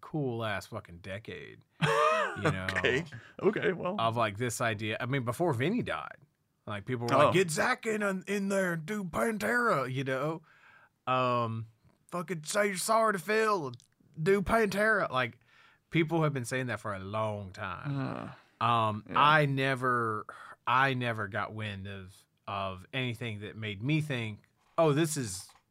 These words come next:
Speaker 1: imminent," or, "This
Speaker 2: Right.
Speaker 1: is, like, actually a possibility."
Speaker 2: Yeah.
Speaker 1: Um, and first the news broke just that it was gonna happen.
Speaker 2: Mm-hmm.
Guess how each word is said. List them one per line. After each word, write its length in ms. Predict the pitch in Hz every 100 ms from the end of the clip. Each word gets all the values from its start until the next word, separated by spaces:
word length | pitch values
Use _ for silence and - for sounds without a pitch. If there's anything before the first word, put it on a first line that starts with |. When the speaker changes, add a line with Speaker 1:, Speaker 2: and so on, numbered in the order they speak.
| _ -
Speaker 1:
imminent," 500 | 151 131 104 90 -
or, 180 | 131 120
"This 200 | 127 127
Speaker 2:
Right. 200 | 92 73
Speaker 1:
is, 60 |
like, 180 | 117 98 -
actually 680 | 110 117 110 131 110 107 104
a 80 | 98
possibility." 880 | - 117 110 98 90 110 135 156 175 117
Speaker 2:
Yeah. 220 | 113 - - - _ _ -
Speaker 1:
Um, 640 | 117 117 113 107 98 92 98 _ _ _ _ _ _ _ - - - _ _ _ _ - -
and 160 | 143
first 320 | - 175 190 -
the 60 | 139
news 200 | 123 113
broke 320 | 123 113 107
just 220 | 143 135
that 100 | 143
it 40 | 123
was 100 | 107
gonna 120 | 110
happen. 420 | 98 - 90 - - _ _ -
Speaker 2:
Mm-hmm. 220 | 98 127